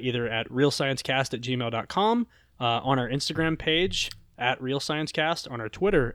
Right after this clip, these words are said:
at Real Science Cast, or find us on Facebook, where Sean will be happy to engage you,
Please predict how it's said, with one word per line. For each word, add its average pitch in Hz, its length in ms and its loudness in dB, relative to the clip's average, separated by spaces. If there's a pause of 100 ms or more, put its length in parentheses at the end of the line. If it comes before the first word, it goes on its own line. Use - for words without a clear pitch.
at 113 200 -4
Real 113 140 -4
Science 107 340 -6
Cast, 120 340 -4 (340)
or 220 300 6
find 175 280 0
us 160 100 -4
on 160 120 0
Facebook, 135 520 -2
where 110 120 -2
Sean 127 320 0
will 120 60 0
be 113 140 -2 (160)
happy 127 220 -2
to 120 120 -2
engage 107 400 -6
you, 107 160 -4